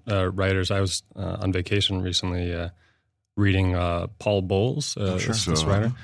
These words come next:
Speaker 1: And I didn't know that he was also a composer.
Speaker 2: Mm.
Speaker 1: He's studied with Aaron Copland. So, um, I've kind of been diving into his music and
Speaker 2: Oh, wow.
Speaker 1: just seeing, you know, um, how that worked, how someone who was so immersed in that world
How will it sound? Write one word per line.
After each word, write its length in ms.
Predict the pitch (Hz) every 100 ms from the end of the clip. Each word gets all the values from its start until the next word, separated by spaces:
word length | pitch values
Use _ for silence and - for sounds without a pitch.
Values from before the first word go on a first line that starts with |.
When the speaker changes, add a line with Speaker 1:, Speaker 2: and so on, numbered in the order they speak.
| - - 101
Speaker 1:
And 100 | 107
I 60 | 127
didn't 180 | 143
know 140 | 110 120
that 120 | 104
he 120 | 95
was 140 | 101 92
also 260 | 101 -
a 60 | 95
composer. 680 | 95 87 110 117 85 82 - _ -
Speaker 2:
Mm. 180 | 95 82
Speaker 1:
He's 260 | - 101 95
studied 400 | - 101 95 92
with 260 | 92 - -
Aaron 240 | 95 90
Copland. 480 | - 104 110 92 87
So, 500 | - 101 95 92 90
um, 340 | 90 90 90 85
I've 140 | 101 -
kind 160 | 120
of 60 | 117
been 140 | 92 87
diving 360 | 90 98 98
into 400 | 92 90 90 87 90
his 260 | - 92 -
music 480 | 87 101 85 90
and 120 | 85 87
Speaker 2:
Oh, 40 |
wow. 180 | 95 95 90 - _
Speaker 1:
just 160 | 110 -
seeing, 360 | 104 101 95
you 120 | 101 92
know, 320 | 87 87 92 _ _ _ _ _ _ _
um, 280 | 87 82 69
how 240 | - - 104
that 200 | 101 92
worked, 260 | 90 85 -
how 140 | 92
someone 480 | - 98 95 95 92
who 520 | 92 90 87 87 113 -
was 400 | 87 85 - - _ _ _
so 260 | - 110 101
immersed 360 | 98 98 92 -
in 60 |
that 240 | 90 95 90
world 440 | 90 92 90 -